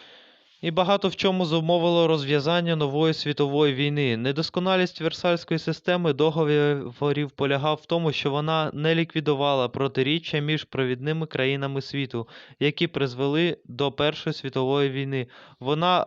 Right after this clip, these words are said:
лише констатувала нову розстановку сил міжнародної, на міжнародній арені після завершення війни.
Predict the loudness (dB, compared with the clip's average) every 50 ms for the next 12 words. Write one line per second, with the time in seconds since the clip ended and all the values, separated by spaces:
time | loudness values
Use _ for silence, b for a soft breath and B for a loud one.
0 | -2 -2 0 2 2 2 0 0 -2 -2 0 -2 -4 -4 -4 -6 -4 -4 -2 0
1 | 0 2 2 2 0 0 -2 -2 -4 -2 -2 0 0 0 0 -2 -4 -6 -10 -8
2 | -6 -4 -2 -2 -2 -2 -4 -4 -6 -8 -6 -4 -4 -4 -2 -2 -4 -4 -6 -6
3 | -6 -4 -4 -2 -2 0 -2 -2 -2 -4 -6 -6 -6 -8 B B B B B B
4 | B -4 -2 -2 0 -2 -4 -4 -4 -4 -2 0 0 0 0 -2 -2 -2 0 0
5 | 0 0 -2 -2 -4 -6 -4 -6 -6 -6 -6 -6 -6 -6 -4 -4 -2 -2 -2 -2
6 | -4 -6 -8 -8 -8 -6 -4 -4 -4 -4 -4 -4 -4 -4 -4 -4 -6